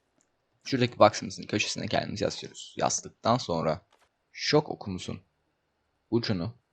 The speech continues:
duvara yaslıyoruz gördüğünüz gibi. Ve sekme sıfır, yük bir buçuk okumuzu atıyoruz. Okumuz buradan backside'a düşüyor. Temiz. Şimdi hemen diğerini göstereyim. Bunu combo olarak atacağız. Diğeri de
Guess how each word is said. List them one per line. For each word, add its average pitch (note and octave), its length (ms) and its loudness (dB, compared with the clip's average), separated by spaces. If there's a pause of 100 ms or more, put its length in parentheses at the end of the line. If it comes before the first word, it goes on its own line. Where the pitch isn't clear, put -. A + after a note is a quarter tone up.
(340)
duvara A#2 200 8
yaslıyoruz - 760 0
gördüğünüz - 380 -2
gibi. A2+ 280 0 (840)
Ve C3 400 10
sekme - 420 4
sıfır, A#2+ 560 2 (380)
yük G#2+ 260 -2
bir A#2 100 -4
buçuk - 420 -4
okumuzu - 400 -2
atıyoruz. A#2+ 540 2 (100)
Okumuz - 380 -8
buradan G2+ 380 0 (360)
backside'a G2+ 460 2
düşüyor. - 320 -4 (260)
Temiz. - 460 -2 (160)
Şimdi B2+ 260 0
hemen C3 200 6 (120)
diğerini A2+ 300 4
göstereyim. F2 520 -4 (100)
Bunu F2+ 200 -6
combo G#2 240 0
olarak A2+ 260 6
atacağız. B2 540 4 (1300)
Diğeri D3+ 320 8
de - 220 -4